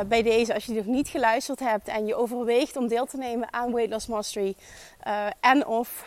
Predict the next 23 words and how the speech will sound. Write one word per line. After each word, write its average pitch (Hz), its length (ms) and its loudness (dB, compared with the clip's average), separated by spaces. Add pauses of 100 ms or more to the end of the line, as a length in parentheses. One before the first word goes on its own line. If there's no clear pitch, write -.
Self 247 360 0
Love 247 200 -4
Mastery, 214 500 -2
dan, 202 380 -6
eh, 208 100 -4 (260)
echt - 300 -2
aanrader, 247 600 2
luister 240 340 2
even 240 300 -4
podcast 220 580 2 (500)
nummer 233 500 2
zevenhonderddrie 254 1400 4 (260)
voor, 247 520 6
ehm, 208 540 0 (160)
eh, 202 260 -4 (140)
alles 247 340 2
over 233 200 -4
Weight 247 160 4
Loss 240 140 -2
Mastery 214 480 -4
en 262 340 6
de 214 280 0 (140)
pakketdeal 262 840 6